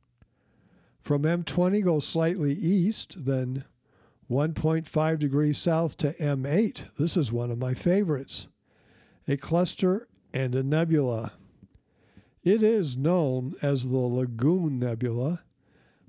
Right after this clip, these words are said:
five thousand light years away. The nebula has some dark channels running through it, thus the name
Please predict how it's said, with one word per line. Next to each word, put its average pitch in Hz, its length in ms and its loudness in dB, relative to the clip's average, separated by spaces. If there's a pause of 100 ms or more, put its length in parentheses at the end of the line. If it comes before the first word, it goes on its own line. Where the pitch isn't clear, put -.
(120)
five 220 280 2
thousand 185 540 2
light 160 220 2
years 147 340 0
away. 127 500 0 (1500)
The 135 100 0
nebula 185 520 2
has 160 240 2
some 135 220 -2
dark 151 340 0
channels 170 580 0
running 127 360 -4
through 123 300 0
it, 147 100 -6 (280)
thus 143 400 -2
the 135 200 -2
name 139 440 -2